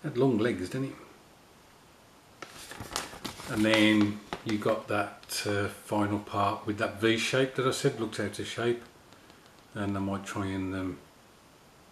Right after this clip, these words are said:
make that out of, uh, some wire or something. So there you go, guys. Um, this one isn't much of a filler build. It's one I want to take my time over. As I say, I,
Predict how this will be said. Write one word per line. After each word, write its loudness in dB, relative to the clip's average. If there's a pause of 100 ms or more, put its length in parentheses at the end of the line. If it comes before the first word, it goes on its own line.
(120)
make -2
that -4
out -6
of, -10
uh, -4 (280)
some -4
wire -4
or -6
something. -10 (960)
So -12
there 8
you 2
go, 4
guys. 2
Um, 0
this 2
one 8
isn't 2
much 0
of 0
a 0
filler -4
build. -2
It's -8
one 2
I 2
want 2
to -8
take -8
my -6
time 0
over. 0 (720)
As -6
I -2
say, -2
I, 4